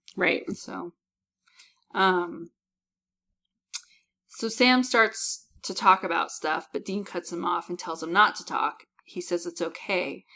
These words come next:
Speaker 2: They just need to keep their heads down and hash it out. So Sam's like, "All right." Dean wants to know how they ended up on Soul Plane. Sam thinks it may have been the angels getting them out of harm's way.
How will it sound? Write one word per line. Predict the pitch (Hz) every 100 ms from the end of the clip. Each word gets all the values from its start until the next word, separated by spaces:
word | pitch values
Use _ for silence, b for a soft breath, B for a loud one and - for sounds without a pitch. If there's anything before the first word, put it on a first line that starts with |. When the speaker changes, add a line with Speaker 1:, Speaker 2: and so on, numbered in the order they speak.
| b b _
Speaker 2:
They | 185
just | 185 185
need | 196
to | 185
keep | 202 -
their | 185
heads | 190 185 170
down | 180 170 165
and | 165
hash | 170 156 -
it | -
out. | 120 - - _ _ _ _ _ _ - _
So | - - 165
Sam's | 170 170 170 165
like, | 165 175
"All |
right." | 202 208 - _ _ _ _ b b b b b b b
Dean | - 254
wants | 262 254 254
to |
know | 220 202 196 190 185 180 _ _
how | - 185 175 175 180
they | - 175
ended | 165 170 165
up | 156
on | 147 151
Soul | - - 302 220
Plane. | - 147 151 165 - _ _ _ _ _ _ _ _
Sam | - 240 254
thinks | 254 226 -
it |
may | 190 190
have | 185
been | 185 175
the |
angels | 175 185 196 185 175
getting | 185 175 175
them | 175
out | 170 165
of | 160
harm's | - 160 165 180
way. | 160 123 170